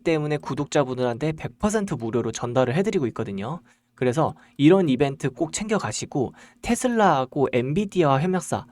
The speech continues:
저평가주 이거 무조건 체크해주세요. 나머지는 중복 체크 가능하니까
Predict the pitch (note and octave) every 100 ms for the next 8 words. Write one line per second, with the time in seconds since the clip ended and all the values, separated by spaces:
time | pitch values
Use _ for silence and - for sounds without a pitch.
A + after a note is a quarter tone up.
0 | _ - - - - A3+ A3 D3 A#2+ G#2
1 | B2 A2+ - B2+ D3+ G3+ F3+ D#3 D#3 B2
2 | G2 G2+ - - - _ A#2 B2 D3 C3+
3 | C#3+ G3 G3 - C3 E3 - G3 D#3 A#2
4 | A#2+ A#2 A2 - E3